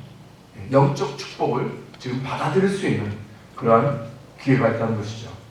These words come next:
여러분, 아, 참 의인은 없나니 하나도 없다고 했습니다. 이 세상에 성한 사람은 아무도 없고,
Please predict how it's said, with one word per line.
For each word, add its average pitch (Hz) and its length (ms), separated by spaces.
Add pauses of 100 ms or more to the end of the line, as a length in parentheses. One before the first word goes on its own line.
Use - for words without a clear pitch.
(840)
여러분, 139 420 (840)
아, 104 340 (540)
참 110 180 (380)
의인은 156 340
없나니 127 640
하나도 190 380
없다고 120 220
했습니다. - 300 (600)
이 160 60
세상에 180 300
성한 208 320
사람은 139 240
아무도 156 640
없고, - 260